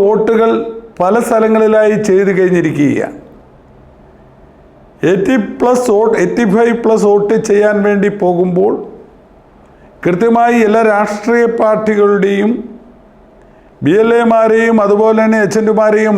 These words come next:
അറിയിക്കണമെന്ന്, അവരെയും കൂട്ടി പോകണമെന്ന്, അവർക്ക് നിർദ്ദേശം കൊടുക്കണമെന്ന്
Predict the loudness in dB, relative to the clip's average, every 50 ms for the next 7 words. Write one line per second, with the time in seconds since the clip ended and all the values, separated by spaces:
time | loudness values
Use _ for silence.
0 | 0 0 0 0 0 0 0 -2 -2 -2 -2 0 0 0 0 0 0 0 0 -2
1 | -2 -4 -6 -10 -18 -20 -20 -20 -20 -20 -20 -20 -20 -20 -20 -20 -20 -20 -20 -20
2 | -16 -8 -4 -2 0 2 2 2 2 0 0 0 0 0 0 0 -2 -2 -2 -2
3 | 0 0 0 0 0 0 0 0 0 0 0 2 2 2 2 0 0 0 0 0
4 | 0 0 0 2 0 0 0 0 0 0 0 0 0 0 0 2 0 0 0 0
5 | 0 0 0 0 0 0 0 0 0